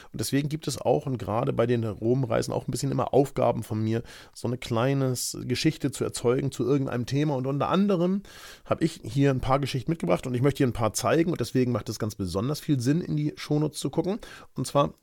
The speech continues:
zum einen waren wir in einem sehr kleinen Süßwarengeschäft, wo die Inhaberin in dritter Generation, ähm, sozusagen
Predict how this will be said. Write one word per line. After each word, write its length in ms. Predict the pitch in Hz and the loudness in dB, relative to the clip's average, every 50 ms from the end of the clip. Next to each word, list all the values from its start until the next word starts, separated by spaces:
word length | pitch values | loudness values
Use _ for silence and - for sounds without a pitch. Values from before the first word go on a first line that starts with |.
| - | -16
zum 200 | - - 156 - | -4 -4 -4 -2
einen 280 | - - 170 185 190 160 | 0 0 2 2 2 2
waren 160 | 147 151 156 | 2 2 2
wir 100 | 143 139 | 0 0
in 80 | - 131 | 0 0
einem 220 | 127 127 127 127 | 0 0 0 0
sehr 100 | 117 135 | -2 -2
kleinen 260 | 131 - 131 120 117 | -2 0 0 0 0
Süßwarengeschäft, 840 | 104 117 165 156 - 175 165 165 160 151 - - - - - - - - - - - - - - - - - | 2 0 0 0 0 0 0 0 0 -2 -2 -4 -4 -4 -4 -8 -14 -18 -18 -20 -20 -20 -20 -20 -18 -10 -4
wo 220 | 113 117 131 139 135 | 0 2 4 4 4
die 140 | 123 117 | 2 0
Inhaberin 500 | - 143 165 160 151 147 147 143 127 143 | 0 2 2 2 2 2 2 4 2 2
in 100 | 135 120 | 2 2
dritter 280 | 113 117 143 - 156 131 | 2 2 2 2 2 0
Generation, 960 | - - - - 117 117 - 104 - - - 120 123 127 143 151 156 151 - - - | 0 -4 -6 -6 -4 -2 -2 -2 -4 -4 -2 2 4 4 6 6 4 2 0 -4 -6
ähm, 340 | 110 120 120 120 120 117 107 | -4 -2 -2 -2 -4 -4 -4
sozusagen 560 | 117 113 101 - 107 104 95 101 101 107 | -6 -6 -6 -2 0 2 2 2 0 -2